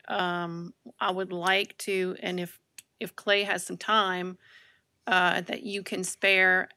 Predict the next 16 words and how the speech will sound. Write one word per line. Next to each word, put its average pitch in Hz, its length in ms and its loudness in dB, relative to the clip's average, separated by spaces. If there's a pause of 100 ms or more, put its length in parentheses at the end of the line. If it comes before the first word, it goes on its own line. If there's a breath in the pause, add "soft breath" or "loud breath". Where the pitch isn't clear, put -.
to - 160 -6
allow 185 280 2
me 190 160 -4
to 185 120 -8
look 180 220 -4
into 220 260 0
this, 214 420 -2 (100)
to, 175 360 -6
to 190 100 -18
check 180 280 -2
the 175 100 -6
regulations, 185 840 -4
to - 120 -20
check 185 220 -6
statutory 180 600 -4
language, 196 640 2